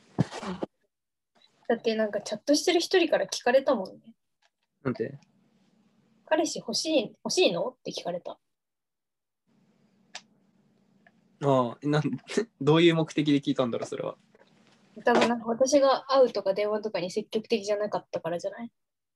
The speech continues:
Speaker 2: あ、そうなんだ。なんで、ちょっとめんどいみたいな返ししたの？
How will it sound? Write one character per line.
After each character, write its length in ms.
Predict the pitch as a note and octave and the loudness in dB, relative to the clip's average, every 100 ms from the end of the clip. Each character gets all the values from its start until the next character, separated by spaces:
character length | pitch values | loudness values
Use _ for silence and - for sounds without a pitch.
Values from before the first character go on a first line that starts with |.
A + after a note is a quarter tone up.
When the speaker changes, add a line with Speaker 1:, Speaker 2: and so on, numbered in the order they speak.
| _ D3 | _ -4
Speaker 2:
あ、 140 | C#3 | -2
そ 180 | - D3 | 2 2
う 20 | |
な 80 | A2+ | 0
ん 60 | |
だ。 140 | - - | -10 -8
な 140 | C#3 B2 | -4 -4
ん 60 | |
で、 160 | - - _ _ _ - | -4 -10 _ _ _ -8
ち 80 | D3 | -6
ょ 40 | |
っ 20 | |
と 120 | - A#2+ | -2 -2
め 120 | B2 | 2
ん 80 | B2+ | 6
ど 100 | A#2 | 6
い 60 | |
み 80 | A2+ | 6
た 80 | A2+ | -2
い 40 | |
な 60 | A#2 | 0
返 160 | A#2 | 0
し 140 | A2+ - | -2 -2
し 40 | |
た 120 | B2 | -2
の？ 100 | A#2+ | -4